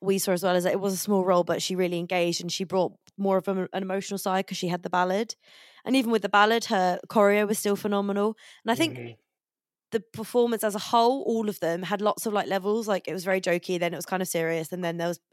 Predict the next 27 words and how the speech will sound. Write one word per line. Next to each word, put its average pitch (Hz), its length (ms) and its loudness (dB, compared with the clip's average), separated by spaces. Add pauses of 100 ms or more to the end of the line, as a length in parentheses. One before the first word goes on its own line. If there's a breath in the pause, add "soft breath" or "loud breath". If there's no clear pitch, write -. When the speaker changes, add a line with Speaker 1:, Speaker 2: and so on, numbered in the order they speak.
Speaker 1:
Anitra's 175 320 -6
ballad, 170 320 -4
and 170 100 -4
then 170 140 -4
it - 20 -6
was, 165 120 -8
like, 165 120 -8
jokey 170 300 -4
again. 170 320 -6 (680 soft breath)
And 233 80 6
I 240 140 4
actually 175 720 0 (1000)
really, 208 560 0 (160)
my, 214 320 4
like, 208 200 0
very 220 260 4
small 208 540 2 (100)
splitting 196 400 -2
hair 190 180 2
details. 190 440 -2
I - 40 -4
can't 240 240 0
really 220 140 0
fault 190 280 4
any 185 180 2
of 190 100 -4
them. 208 300 -2